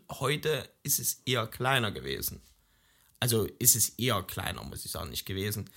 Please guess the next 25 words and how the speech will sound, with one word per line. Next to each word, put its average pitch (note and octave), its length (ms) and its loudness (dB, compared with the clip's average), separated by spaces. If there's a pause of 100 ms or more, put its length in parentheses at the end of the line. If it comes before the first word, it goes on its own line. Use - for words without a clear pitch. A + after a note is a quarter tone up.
(280)
Früher C3+ 320 6
haben C#3+ 140 6
wir B2+ 80 4
mehr B2+ 340 4
mit D#3+ 180 -4
unserem D3 320 0
Kind D3+ 220 -4
gemacht, C#3+ 480 -2 (440)
aber G#2+ 480 0
heute C#3 600 2 (460)
ist - 280 4
das, A#2 560 2 (560)
geht A#2+ 140 2
das B2 120 6
so C#3 60 6
ein B2 80 2
bisschen A2+ 260 6
unter. A2 520 -2 (100)
Also - 200 2
ich - 540 0
fühle F3 380 0
mich, E3 520 0 (340)
als - 420 2
ob - 280 -2
ich - 460 0